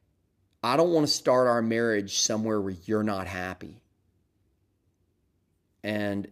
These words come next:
you know, that ain't a marriage. Yes, that's the way you should do it with a marriage. You should both be like, "Let's do this together." But, you know,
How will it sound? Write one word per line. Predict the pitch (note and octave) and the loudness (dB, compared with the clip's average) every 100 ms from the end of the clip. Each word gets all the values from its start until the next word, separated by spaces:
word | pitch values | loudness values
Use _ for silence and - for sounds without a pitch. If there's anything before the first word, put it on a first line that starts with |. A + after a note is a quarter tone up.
| - | -12
you | B2+ B2+ | -6 -4
know, | A#2 A#2 A#2 _ _ _ _ _ _ _ _ _ _ _ - | -2 -4 -8 _ _ _ _ _ _ _ _ _ _ _ -8
that | A#2+ | -6
ain't | A#2+ G2 | -4 -6
a | |
marriage. | F2 D#2+ E2 D#2+ - _ _ _ _ _ - | -8 -12 -14 -14 -18 _ _ _ _ _ 4
Yes, | E3 - | 4 4
that's | C#3+ - | 0 2
the | |
way | D3+ C#3+ | 2 2
you | B2 | 2
should | - F#3+ | -2 -2
do | A#2+ G#2 | -2 -4
it | |
with | G2+ | -4
a | G2+ | -6
marriage. | G2 | -6
You | G2+ A#2 | -4 -4
should | A2+ A2+ | -2 0
both | C#3+ C#3+ C#3+ | 4 4 4
be | B2 | -2
like, | G#2 A#2 | -2 -2
"Let's | B2 - | -2 -2
do | - B2 B2 | -2 0 0
this | - | -2
together." | - G2 G#2+ A#2 - _ _ _ _ _ _ _ _ - | -6 -2 0 0 -4 _ _ _ _ _ _ _ _ 2
But, | A2 G#2 G2 - _ _ _ _ _ _ _ _ _ _ _ _ _ _ _ _ _ _ _ _ _ _ _ _ _ _ _ _ _ _ _ _ _ _ _ _ _ _ _ _ _ _ _ _ | 4 6 2 -2 _ _ _ _ _ _ _ _ _ _ _ _ _ _ _ _ _ _ _ _ _ _ _ _ _ _ _ _ _ _ _ _ _ _ _ _ _ _ _ _ _ _ _ _
you | G#2+ G#2+ | -6 -6
know, | F#2 F2+ F#2 | -6 -10 -12